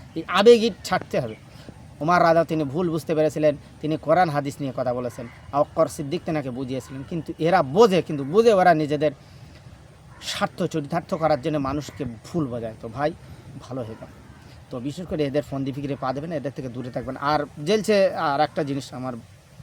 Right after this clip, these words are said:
বলার বিষয় যেটা, যে নবী, তিনি মানুষ নবী, জিন নবী নাও, ফেরেশতা নবী নাও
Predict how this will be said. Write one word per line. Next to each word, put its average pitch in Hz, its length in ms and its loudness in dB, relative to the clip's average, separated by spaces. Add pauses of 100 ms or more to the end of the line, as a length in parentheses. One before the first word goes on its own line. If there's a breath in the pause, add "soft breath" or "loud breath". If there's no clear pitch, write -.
(640)
বলার 156 260 2
বিষয় 180 280 0
যেটা, 143 280 0
যে 127 280 -4 (680)
নবী, 160 440 2 (200)
তিনি 147 200 -2
মানুষ 135 480 -4
নবী, 165 420 -2
জিন 151 240 -2
নবী 185 180 -2
নাও, 208 180 0
ফেরেশতা - 440 -4
নবী 165 220 0
নাও 214 180 2